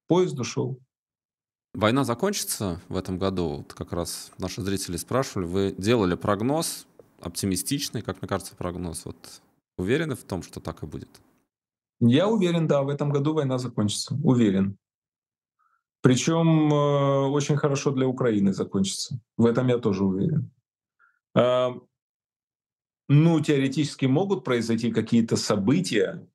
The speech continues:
Speaker 1: которые, знаете, м, может, э, что угодно может произойти. Но,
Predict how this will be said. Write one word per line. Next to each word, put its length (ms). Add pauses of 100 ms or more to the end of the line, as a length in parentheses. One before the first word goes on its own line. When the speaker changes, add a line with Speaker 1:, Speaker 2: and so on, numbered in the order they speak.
(120)
Speaker 1:
которые, 880
знаете, 480
м, 640 (400)
может, 280 (140)
э, 320 (2750)
что 160
угодно 280
может 260
произойти. 480
Но, 440